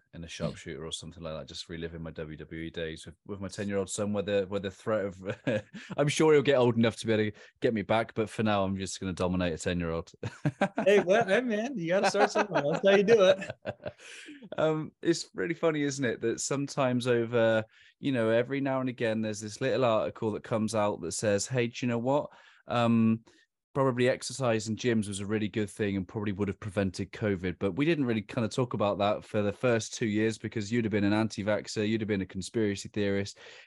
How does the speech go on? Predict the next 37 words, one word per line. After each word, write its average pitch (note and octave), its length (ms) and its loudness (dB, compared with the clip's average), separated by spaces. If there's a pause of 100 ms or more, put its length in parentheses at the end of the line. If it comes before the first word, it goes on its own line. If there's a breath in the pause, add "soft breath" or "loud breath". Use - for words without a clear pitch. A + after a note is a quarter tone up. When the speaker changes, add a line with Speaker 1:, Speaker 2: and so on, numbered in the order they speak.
Speaker 1:
And F#3+ 80 2
every G#3 180 2
now F3+ 140 4
and E3 100 4
again, C#3+ 360 4
there's C3+ 160 2
this C3+ 120 -4
little E3+ 220 2
article C#3 400 2
that A#2 140 -2
says, B2+ 240 -4
"Hey, B3 160 -2
guess A3 260 -6
what? A3+ 160 0
If E3 140 -8
you F#3+ 60 0
had F3+ 120 -2
four F3+ 320 0
more E3+ 180 -2
comorbidities, D#3 1000 -2
that - 280 2 (440 soft breath)
your C#3 180 2
risk D3+ 380 0
of C3+ 280 0 (380 soft breath)
disease C#3 400 0
was C3 100 -10
higher, A#2+ 520 2
or B2 40 2
your B2+ 160 -2
risk C#3 260 -4
of C3 120 -4
suffering C#3+ 440 0
was C#3 120 0
higher." A#2+ 380 2 (460 soft breath)
And D3 160 2
yet, D3 320 2 (100)
um, C3+ 380 2